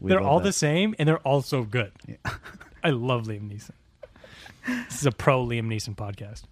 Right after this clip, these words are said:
Speaker 1: I like him too. I'm not, like, all about him, but
Speaker 2: I
Speaker 1: he's
Speaker 2: love
Speaker 1: cool.
Speaker 2: him.
Speaker 1: He's tight.
Speaker 2: How many people do you know? Li-, look at, listen to this setup.
Speaker 1: Okay.
Speaker 2: He was the guy who trained Batman.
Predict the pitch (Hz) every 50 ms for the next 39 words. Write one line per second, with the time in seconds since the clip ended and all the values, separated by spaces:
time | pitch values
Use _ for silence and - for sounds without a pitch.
0 | _ - - 107 107 95 92 90 87 90 - 92 90 87 90 92 98 92 87 82
1 | - - 82 85 - 82 85 82 80 87 82 80 76 80 80 80 80 80 - -
2 | _ _ _ _ - - - _ _ - _ _ 120 123 113 101 - - 82 82
3 | - - - _ _ - 98 - 101 85 85 - - - - - - - 180 214
4 | 277 311 285 - 247 214 202 160 160 165 151 135 127 123 127 147 180 196 - -
5 | _ _ - _ _ _ _ _ _ _ _ _ _ - 180 202 196 214 220 214
6 | 226 196 190 214 208 247 254 254 233 180 - - - _ _ _ - - - 160
7 | 139 120 104 - _ _ _ - 104 - - 190 208 214 202 190 170 147 151 -
8 | _ _ _ _ _ _ _ - 147 156 160 160 175 190 196 208 - - 185 170
9 | 160 131 120 127 131 127 127 110 104 104 117 127